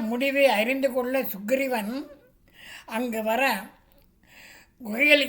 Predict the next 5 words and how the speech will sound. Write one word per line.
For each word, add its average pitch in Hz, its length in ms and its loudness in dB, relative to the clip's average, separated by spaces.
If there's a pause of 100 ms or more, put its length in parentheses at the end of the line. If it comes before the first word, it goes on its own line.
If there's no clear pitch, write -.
(100)
இருந்து 254 480 -2 (320)
இரத்தம் 226 520 -4
வழிந்தோடி 233 540 -4
வருகிறது. 190 500 -8 (2500)
அதிக 247 360 0